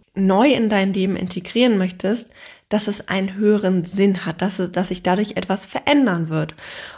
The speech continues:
Und vielleicht ist es nicht von heute auf morgen wie im Fingerschnips, sondern die Ergebnisse zeigen sich erst über die längere Zeit.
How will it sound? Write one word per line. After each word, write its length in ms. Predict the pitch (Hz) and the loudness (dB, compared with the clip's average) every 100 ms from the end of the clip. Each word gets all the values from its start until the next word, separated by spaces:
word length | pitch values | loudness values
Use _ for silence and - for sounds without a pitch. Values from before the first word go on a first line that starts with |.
| _ | _
Und 160 | 262 269 | 2 2
vielleicht 800 | - 277 277 311 311 226 185 - | 2 2 4 4 2 2 0 -6
ist 200 | 220 214 | -8 -4
es 160 | 226 247 | -4 0
nicht 400 | 240 247 - - | 2 2 -4 -14
von 340 | - 220 208 202 | -6 0 0 2
heute 380 | 214 226 220 | 4 4 4
auf 220 | - 196 233 | 0 0 2
morgen 600 | 220 226 233 226 208 202 | 4 6 4 4 0 2
wie 180 | 214 214 | 0 0
im 160 | 196 | -2
Fingerschnips, 840 | - 269 269 196 196 - 196 233 - - - - | -2 0 2 2 0 0 0 -2 -12 -18 -20 -4
sondern 360 | 220 220 220 | 2 4 4
die 100 | 208 | 2
Ergebnisse 640 | 196 190 233 233 226 - 180 | -2 0 -2 -2 -6 -6 -10
zeigen 420 | - 202 196 185 | -4 -2 0 -2
sich 220 | 208 - | -4 -4
erst 260 | 185 180 - | -6 -4 -8
über 240 | 180 160 | -6 -6
die 200 | - 180 - - | -6 -12 -14 -8
längere 520 | 185 180 170 175 - | 0 0 0 -6 -10
Zeit. 520 | - 277 247 254 | -4 0 2 2